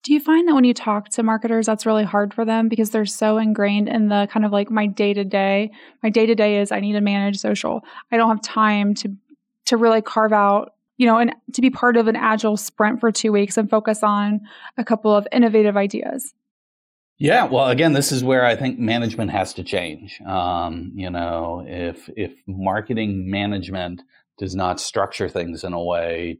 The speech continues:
Speaker 2: to allow the organization to change and evolve and adapt as they go along, you know, that's really on them. You know, and again, it's, it, it's not about saying that, uh,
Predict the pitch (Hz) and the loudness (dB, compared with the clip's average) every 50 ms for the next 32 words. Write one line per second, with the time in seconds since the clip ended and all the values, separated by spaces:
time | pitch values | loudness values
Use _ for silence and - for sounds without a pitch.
0 | _ - - 92 90 87 90 85 82 82 80 80 82 _ _ _ _ _ _ _ | _ -12 -10 -8 -8 -8 -8 -8 -10 -10 -12 -14 -14 _ _ _ _ _ _ _
1 | _ _ _ _ - 90 92 92 90 87 87 90 104 123 123 113 107 104 95 95 | _ _ _ _ -6 -4 -4 -2 -2 -2 -2 0 0 0 0 0 0 -2 0 0
2 | 98 92 90 92 92 92 87 85 95 90 85 85 - - 90 90 87 90 87 80 | 0 0 -2 -2 -6 -6 -6 -6 -4 -6 -6 -6 -10 -12 -12 -10 -10 -10 -10 -12
3 | - - 92 90 85 - - - 92 90 87 87 87 85 - 95 92 87 85 90 | -12 -12 -12 -12 -10 -10 -8 -8 -8 -8 -8 -10 -10 -12 -12 -12 -12 -10 -8 -4
4 | 87 87 85 82 82 - 92 87 85 82 80 - 85 85 - _ - 95 85 87 | -2 -2 -2 -2 -4 -8 -10 -14 -14 -14 -12 -10 -10 -10 -12 _ -20 -20 -14 -14
5 | 92 90 87 90 87 85 85 80 78 76 73 73 78 78 _ _ _ _ - _ | -12 -10 -8 -8 -6 -6 -6 -6 -8 -8 -10 -12 -16 -20 _ _ _ _ -20 _
6 | _ _ _ 98 82 85 80 95 110 113 - - 127 113 98 87 82 87 - 123 | _ _ _ -12 -10 -8 -6 -4 -6 -6 -4 -6 -4 -4 -4 -6 -8 -10 -6 -4
7 | - 135 90 87 - - - - - _ - 240 214 175 175 165 175 185 185 226 | -4 -4 -4 -6 -10 -18 -20 -20 -20 _ 0 2 2 4 4 2 2 2 2 2
8 | 233 185 143 117 110 - - 131 113 120 - 131 120 - - 143 143 143 135 123 | 2 2 0 -2 -4 -2 -4 -4 -2 -2 -2 -4 -4 -2 -2 0 0 0 2 2
9 | 120 113 110 110 107 - - 120 110 107 107 104 104 104 104 104 101 98 95 95 | 4 4 4 2 -2 -2 0 0 0 2 0 -2 -2 -2 -2 0 2 2 2 0
10 | - - _ _ _ - - 92 87 82 - - - 151 - - _ 160 135 | -2 -8 _ _ _ -6 -4 -4 -4 -4 -6 -4 -4 -4 -4 -2 _ -2 -2